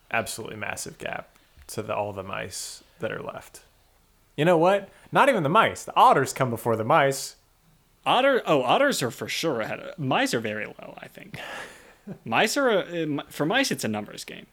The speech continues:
Speaker 1: Right, yeah. Well, also, they seem to have the knowledge about how to heal people, so they're kinda like the gnomes in Sword of Shannara, you know?
Speaker 2: Right, those,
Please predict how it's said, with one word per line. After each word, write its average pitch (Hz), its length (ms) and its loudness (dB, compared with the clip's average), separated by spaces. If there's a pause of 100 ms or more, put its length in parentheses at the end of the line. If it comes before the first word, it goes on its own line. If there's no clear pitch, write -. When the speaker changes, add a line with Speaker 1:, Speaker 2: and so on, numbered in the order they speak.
(640)
Speaker 1:
Right, 98 420 -10 (320)
yeah. - 400 -4 (340)
Well, 160 180 8
also, 185 360 4
they 147 120 4
seem 151 280 0
to 139 100 4
have 139 160 4
the 127 80 -2
knowledge 117 340 6
about 120 180 2
how 117 80 2
to 104 80 0
heal 107 360 2
people, 127 400 -6
so - 140 -6
they're 117 80 0
kinda 139 200 0
like 113 180 0
the 107 60 -2
gnomes 98 480 -4
in 107 120 -8
Sword 104 240 -6
of 95 80 -10
Shannara, 98 500 -8 (800)
you 120 140 -12
know? 117 180 -12
Speaker 2:
Right, 113 320 0
those, - 400 -6